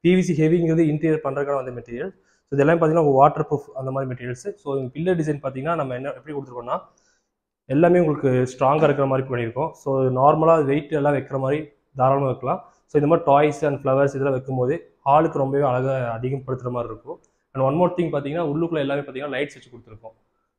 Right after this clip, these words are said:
So, இந்த lights எல்லாம் இன்னும் connection கொடுக்கல. So, lights எல்லாம் கொடுத்தோம்னா இன்னும் கொஞ்சம் பெட்டரா இருக்கும். And இது பார்த்தீங்கன்னா arch design கொடுத்துருக்கோம்.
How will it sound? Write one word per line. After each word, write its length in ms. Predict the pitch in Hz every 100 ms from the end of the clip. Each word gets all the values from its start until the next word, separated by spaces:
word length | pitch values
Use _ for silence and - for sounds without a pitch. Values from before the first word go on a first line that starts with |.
| -
So, 60 | 135
இந்த 80 | 127
lights 260 | 156 156
எல்லாம் 160 | 175 160
இன்னும் 280 | 151 165 160
connection 340 | 139 143 147 139
கொடுக்கல. 300 | 139 127 156
So, 100 | 135
lights 240 | 127 143
எல்லாம் 140 | 156 151
கொடுத்தோம்னா 360 | 143 139 143
இன்னும் 260 | 160 139 156
கொஞ்சம் 200 | 147 131
பெட்டரா 240 | 123 120 131
இருக்கும். 300 | 113 127 165 - _ _ 127
And 120 | 135
இது 140 | 151
பார்த்தீங்கன்னா 320 | 175 151 165 160
arch 220 | 143 156
design 240 | 143 135 123
கொடுத்துருக்கோம். 460 | 113 110 110 131